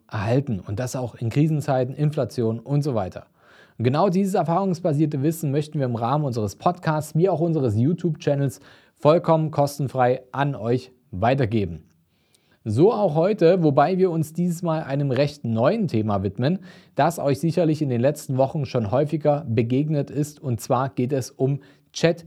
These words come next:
G P T. Kurz vorab, was ist Chat G P T eigentlich?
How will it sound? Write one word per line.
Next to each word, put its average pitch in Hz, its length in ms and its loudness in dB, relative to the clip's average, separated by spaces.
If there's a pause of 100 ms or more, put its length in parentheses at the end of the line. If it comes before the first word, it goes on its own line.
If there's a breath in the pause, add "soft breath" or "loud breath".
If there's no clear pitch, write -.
(140)
G 123 260 2
P 160 200 0
T. 120 320 -2 (580 soft breath)
Kurz 196 320 0
vorab, 160 380 -2 (340 soft breath)
was 170 280 -2
ist 170 280 -2
Chat 156 300 -2
G 139 160 -2
P 139 100 -4
T 135 220 -4
eigentlich? 104 520 -6